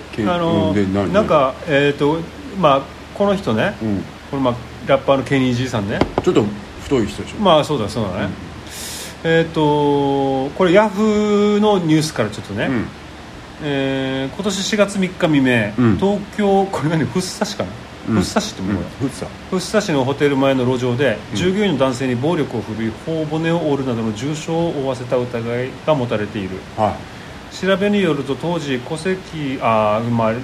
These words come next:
Speaker 2: ケニー・ジーが、
Speaker 1: はい。
Speaker 2: らが、
Speaker 1: うん。
Speaker 2: セーフティーコーンを投げたのを、
Speaker 1: うん。
Speaker 2: 男性が注意したところ、
Speaker 1: はい。
Speaker 2: ケニー・ジーが腹を立てて、
Speaker 1: はい。
Speaker 2: 「俺のこと知ってるか」と因縁をつけ、
Speaker 1: はい。
Speaker 2: 男性が「知らない」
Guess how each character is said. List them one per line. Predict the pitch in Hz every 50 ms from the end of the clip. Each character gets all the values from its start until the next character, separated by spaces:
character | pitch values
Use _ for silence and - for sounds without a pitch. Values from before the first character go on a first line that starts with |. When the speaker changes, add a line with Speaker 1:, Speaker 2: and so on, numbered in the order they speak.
| 131 117
Speaker 2:
ケ | 139 139
ニ | 135 131
ー・ | 123
ジ | 123 135
ー | 123
が、 | 110 107 101 98 - -
Speaker 1:
は | 123 120 107 92 85 - -
い。 |
Speaker 2:
ら | 113 113
が、 | 123 127 110 95 - - -
Speaker 1:
う | 110 101 87 -
ん。 | -
Speaker 2:
セ | - - 214 226 226
ー | 220
フ | - -
テ | - 220
ィ | 220 220
ー | 214 -
コ | - 196
ー |
ン | 196 202 202 202 202 208 208 208 208
を | 196
投 | 160 147
げ | 139 143 139
た | 139 151 139
の | 127 110
を、 | 104 107 110 98 92 - - - 95
Speaker 1:
う | 107
ん。 | 98 90 76 - - - - - - 120
Speaker 2:
男 | 143 165 170
性 | 165 - 180
が | 170 165 165
注 | - - 196 196 185
意 | -
し | -
た | - 117
と | 110
こ | 101 113 120
ろ、 | 123 113 101 92 - -
Speaker 1:
は | 98 90
い。 | 80 - - - - - - - - - - - - 151 147 143 131 - - -
Speaker 2:
ケ | - 143
ニ | 143 143 135
ー・ | 131
ジ | 135 135
ー |
が | 135 143 147 120 131
腹 | 139 - 147 165 165
を | 143 117
立 | 113 101 107 104
て |
て、 | - 123 117 98 95 - - 107
Speaker 1:
は | 98 90
い。 | 82 - - - - 156
Speaker 2:
「俺 | 165 190 220
の | 226 254 240
こ | 240 175
と | 151 131
知 | - - -
っ | - -
て | - 220
る | 202 190
か」 | - 143 131
と | - 123 120
因 | 120 131 135 135 139
縁 | 143 139 135 135 139
を | 135
つ | 127 - - -
け、 | 135 120 95 92 - - -
Speaker 1:
は | 98 90
い。 | 85 - - - - -
Speaker 2:
男 | 143 151 180 196 190
性 | - - - - - 147
が | 156 165 160
「知 | - - - 175
ら | 196 208 208
な | 185 143
い」 | 131